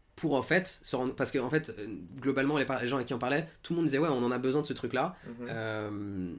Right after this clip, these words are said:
Speaker 1: mais, euh, aujourd'hui on est encore bloqué à cause du covid et en fait on se rend compte qu'il y a quand même une question de timing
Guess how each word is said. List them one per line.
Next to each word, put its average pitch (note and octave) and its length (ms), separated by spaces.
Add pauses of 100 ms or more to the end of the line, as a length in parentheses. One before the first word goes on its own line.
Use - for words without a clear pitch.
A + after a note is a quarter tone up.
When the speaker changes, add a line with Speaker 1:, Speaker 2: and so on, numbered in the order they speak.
(120)
Speaker 1:
mais, C#3 400
euh, G#2 840
aujourd'hui B2 260
on C#3+ 60
est A#2+ 60
encore A#2+ 260
bloqué C3 320
à C3+ 60
cause B2 180
du A#2 120
covid C3+ 260
et B2 40
en A#2 40
fait C#3+ 200
on B2 80
se - 60
rend B2 120
compte D3 140
qu'il C3 100
y A2 40
a G#2 40
quand A#2 100
même A#2+ 100
une A#2 60
question A#2 220
de A2 40
timing B2+ 440